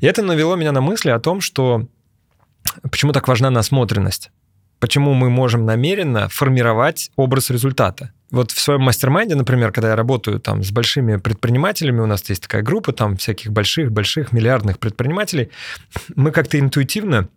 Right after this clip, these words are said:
начали направлять друг друга на экскурсии друг к другу. «Иди посмотри вживую, как работает отдел маркетинга. Иди, езжай на склад и посмотри, как там все устроено. Иди посмотри, как организовано производство или как там происходит там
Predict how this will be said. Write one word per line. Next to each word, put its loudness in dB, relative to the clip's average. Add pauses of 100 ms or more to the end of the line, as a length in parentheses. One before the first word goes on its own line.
(140)
начали 4
направлять 2
друг 0
друга 0
на 6
экскурсии -2
друг -4
к -2
другу. -4 (360)
«Иди 0
посмотри 0
вживую, 0
как -2
работает 0
отдел 2
маркетинга. -2 (340)
Иди, 0
езжай 2
на 2
склад -2
и -8
посмотри, 0
как -2
там 0
все 0
устроено. 0 (640)
Иди 2
посмотри, 0
как -2
организовано 0
производство 0
или 0
как -2
там -2
происходит -2
там -4